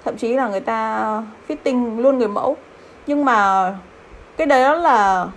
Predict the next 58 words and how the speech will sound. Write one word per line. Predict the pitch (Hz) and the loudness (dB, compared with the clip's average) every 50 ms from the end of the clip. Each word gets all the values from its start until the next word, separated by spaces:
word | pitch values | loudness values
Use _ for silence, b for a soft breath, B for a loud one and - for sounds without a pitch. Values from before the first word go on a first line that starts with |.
| - | -12
người | 214 208 220 214 | -6 -2 0 2
mẫu | 220 247 247 285 370 | 2 4 4 4 4
của | - 262 | 2 0
người | 202 190 190 | -2 -2 0
ta, | - 254 262 262 269 269 277 262 254 - | 2 4 4 6 4 4 2 -2 -8 -14
chứ | 302 | -6
còn | - 226 208 | -4 -2 0
đây | 220 247 | 0 0
là | 254 240 | 0 0
nếu | 196 185 196 233 | -2 -2 -4 -4
mà | 254 | -2
may | 233 240 247 | -4 -4 -4
cho | 254 262 | -4 -6
khách | 254 302 302 - | -8 -8 -10 -6
hàng | 262 214 196 185 180 180 | -4 -4 -4 -4 -6 -10
thì | - | -10
phải | - - | -12 -10
biết | 247 - 269 - - | -6 -6 -8 -4 -4
cách | 294 294 339 - | -4 -4 -4 -6
để | - - | -8 -8
mà | 180 180 | -8 -8
chuyển | - - - 180 | -8 -8 -8 -8
đổi | 170 175 | -8 -8
số | 175 - 196 | -8 -10 -6
đo. | 202 226 226 226 220 220 B B B B B B B B B B B B | -4 -2 -2 -2 -4 -6 B B B B B B B B B B B B
Đó | - - 220 | -2 0 0
là | 254 262 | 2 0
lý | 220 214 | 0 -2
do | 214 226 247 240 233 226 | -2 0 0 2 2 0
mà | 220 196 | 0 -2
mình | 185 190 185 180 180 | -4 -4 -6 -4 -2
luôn | 208 226 233 | -2 -4 -2
cố | 226 - 214 208 | 0 2 2 4
gắng | 202 202 196 196 233 247 | 4 2 2 -2 -2 -2
hướng | 262 233 214 214 | -2 -2 -2 -2
dẫn | - 220 226 262 294 339 381 | -4 -4 -2 -2 -2 -2 -2
những | 277 285 | -4 -2
cái | - 277 277 | -2 -2 0
mẫu | 262 247 - 285 285 - | 0 0 -2 -2 -4 -6
phức | 320 - | -12 -4
tạp | - 233 208 180 - | 0 0 0 2 0
bằng | 196 185 185 | -4 -6 -6
phương | 240 233 | -10 -10
pháp | 240 269 285 277 | -8 -8 -10 -6
hai | 285 262 240 | -6 -6 -2
D. | 233 240 247 247 247 254 247 - | -2 0 0 0 -2 -4 -6 -10
Vì | 196 190 | -10 -10
hai | 214 240 247 240 | -8 -6 -8 -4
D | 226 | -2
thì | 240 240 240 233 233 247 226 196 190 180 185 185 B B B B B - | 0 0 2 0 0 -2 -2 -6 -6 -8 -10 -14 B B B B B -8
các | 269 | -6
bạn | 262 247 247 - - | -2 -2 -2 -4 -4
sẽ | - 226 226 | -8 -10 -6
vẽ | 220 233 180 - 269 | -6 -6 -6 -4 -2
được | 254 233 - - | -2 -2 -2 -4
theo | - 233 226 | -6 -6 -6
số | 233 - 214 202 | -6 -6 -8 -2
đo, | 214 226 226 226 233 | 0 2 2 2 2